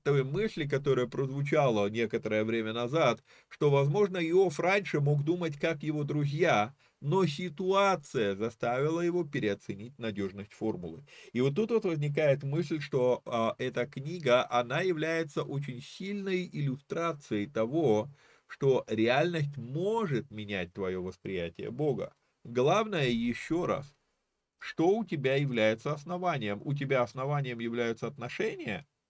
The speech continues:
тогда формула будет меняться, но отношения не разрушатся. Или у тебя всё-таки отношения лежат на формуле,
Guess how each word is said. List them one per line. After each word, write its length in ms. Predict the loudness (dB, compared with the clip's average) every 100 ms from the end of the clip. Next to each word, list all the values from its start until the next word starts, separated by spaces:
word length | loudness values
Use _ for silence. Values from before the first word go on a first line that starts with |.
| _ _
тогда 760 | 4 4 4 4 8 8 6 -2 -10
формула 580 | 4 8 8 6 4 4
будет 440 | 2 0 0 -2
меняться, 480 | -10 -4 -4 -2 -6
но 120 | -6
отношения 540 | -6 -10 -6 -6 -6
не 120 | -6 -2
разрушатся. 680 | -2 -2 -8 -10 -16 -16 -16 _ -20 -18 -2
Или 260 | 0 2
у 80 | 0
тебя 340 | 0 4 4
всё-таки 920 | 4 0 2 4 2 -2 -2 -2 -2 -6 _ _ _ _ -2
отношения 640 | -2 2 0 2 -2 0
лежат 400 | -2 0 0 0
на 160 | -2 0
формуле, 580 | 4 6 4 -2 -8